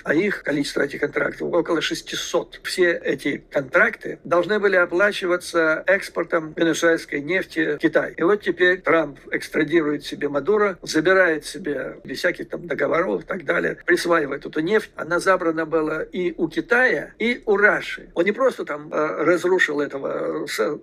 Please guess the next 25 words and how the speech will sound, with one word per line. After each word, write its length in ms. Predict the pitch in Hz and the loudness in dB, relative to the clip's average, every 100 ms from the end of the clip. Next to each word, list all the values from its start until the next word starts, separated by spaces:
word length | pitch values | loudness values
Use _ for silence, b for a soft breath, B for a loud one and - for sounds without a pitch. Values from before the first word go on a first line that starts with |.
| - | 0
союзника, 540 | 180 185 165 135 151 | 2 2 0 -2 -2
уничтожил. 640 | 147 151 - 160 196 - - | -2 -2 -4 -6 -6 -6 0
Он 180 | 196 185 | 2 2
забрал, 480 | 202 196 214 196 170 | 2 4 4 2 0
я 140 | 165 160 | 2 2
имею 140 | 151 | 2
в 20 | |
виду 240 | 147 143 135 | 0 -2 -4
Трамп, 380 | 156 147 131 - | -2 -2 -2 -8
забрал 520 | 147 165 175 190 175 | 0 2 4 2 2
сто 240 | - 196 | -2 -2
шесть 260 | 180 185 170 | 0 0 0
миллиардов 520 | 185 180 165 160 165 | 0 2 4 4 2
долларов 360 | 165 165 160 151 | 4 2 2 0
китайских, 680 | 170 233 233 190 - - - | 0 2 2 0 -8 -12 -14
двадцать 440 | - 151 202 190 165 | -4 2 4 2 -2
миллиардов 520 | 175 180 175 156 147 | 2 4 4 2 4
рашинских, 640 | 185 226 165 - - - | 4 4 0 -8 -10 -12
значит, 260 | - 123 151 | -8 -2 2
из 60 | 143 | 4
этих 260 | 190 185 | 2 2
шести 320 | - 147 - | -4 -4 -2
танкеров, 500 | 165 165 139 - 160 | 0 0 -2 -4 -4
которые 360 | 156 151 160 147 | -2 0 2 2
американцы 760 | 139 139 131 160 156 - 151 | 0 -4 0 -2 -2 -4 -8